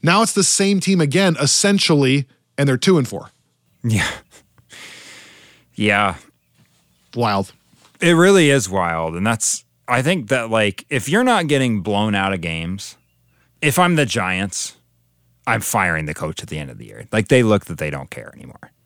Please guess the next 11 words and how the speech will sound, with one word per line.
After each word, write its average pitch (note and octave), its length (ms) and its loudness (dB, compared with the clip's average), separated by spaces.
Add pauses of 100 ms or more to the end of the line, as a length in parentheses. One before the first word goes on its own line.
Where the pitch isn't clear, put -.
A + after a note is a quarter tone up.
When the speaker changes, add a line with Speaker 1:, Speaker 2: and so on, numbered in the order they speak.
(540)
Speaker 2:
There's D3 140 6
a C#3+ 60 6
couple D3 360 4
teams C#3+ 320 4
always C3 400 4
every A#2+ 280 2
year A2+ 100 6
where G#2+ 80 4
you're G#2 120 4
like, G2+ 220 0
"It's D3+ 200 2